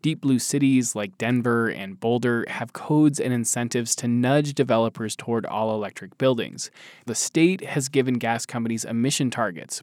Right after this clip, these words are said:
but won't prescribe how they get there. Meanwhile, other coastal communities like Berkeley and New York City have taken a more straightforward approach and banned natural gas in new construction. I'm Sam Brash, C P R News.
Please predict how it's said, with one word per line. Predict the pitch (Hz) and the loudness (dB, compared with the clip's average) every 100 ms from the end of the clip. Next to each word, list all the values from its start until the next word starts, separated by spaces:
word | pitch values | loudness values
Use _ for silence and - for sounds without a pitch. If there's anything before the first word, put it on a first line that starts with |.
| - | -2
but | 123 | 0
won't | 127 175 190 | 0 -2 -2
prescribe | 156 - 131 120 113 | -6 -2 0 2 0
how | - | -4
they | 107 98 | -6 -4
get | 95 131 - | -2 -2 -2
there. | 82 80 - - - - _ | -6 -8 -16 -20 -20 -20 _
Meanwhile, | 147 151 139 127 113 | 4 6 4 4 0
other | - 123 | -2 -4
coastal | 107 - 135 - 151 | -4 -2 -2 0 -4
communities | - 143 139 135 131 131 - | 0 0 2 4 2 2 -4
like | 87 - - | -10 -10 -4
Berkeley | 113 117 127 123 120 110 | -4 -2 0 2 2 0
and | 82 95 95 | -2 -6 -6
New | 110 | -2
York | 113 110 - | -2 -2 -4
City | - 127 127 123 - | -2 2 2 2 -4
have | - 123 | -10 -10
taken | - 147 147 139 | -4 -2 0 -2
a | 90 | -2
more | 113 113 110 | -4 -2 -4
straightforward | - 113 98 - 110 107 104 | -4 -6 -6 -4 -2 0 -2
approach | 92 117 98 - - - 123 | -6 -6 -6 -6 -10 -10 -6
and | 117 98 | -4 -4
banned | 107 113 123 | -4 -2 0
natural | 127 131 139 135 | -2 -2 -2 0
gas | 135 131 123 - - | 2 2 0 -4 -4
in | 113 | -4
new | 104 | -4
construction. | 95 104 - - - - - - _ - _ - | -4 -6 -4 -4 -6 -10 -12 -20 _ -20 _ -4
I'm | 139 | 0
Sam | 165 156 | 2 2
Brash, | 127 110 107 - - | 4 2 2 -4 -8
C | - 123 | -4 -4
P | 117 | -4
R | 95 87 | -6 -8
News. | 71 - - - | -10 -8 -10 -10